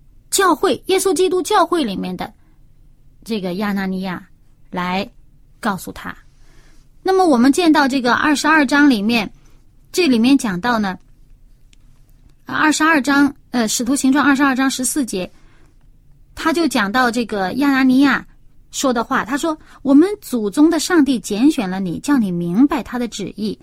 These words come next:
又得见那译者，听他口中所出的声音。因为你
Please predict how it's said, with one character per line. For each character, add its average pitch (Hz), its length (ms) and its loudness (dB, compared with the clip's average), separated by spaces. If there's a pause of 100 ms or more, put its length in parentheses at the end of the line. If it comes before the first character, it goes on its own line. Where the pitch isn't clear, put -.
(240)
又 415 120 4
得 240 220 -2
见 277 480 -2
那 311 120 4
译 294 300 2
者， - 280 -12 (260)
听 277 200 4
他 262 200 -4
口 170 260 -8
中 226 200 -4
所 - 180 -10
出 - 200 -10
的 190 100 -10
声 202 260 -6
音。 196 180 -8 (520)
因 392 180 0
为 381 100 2
你 220 340 4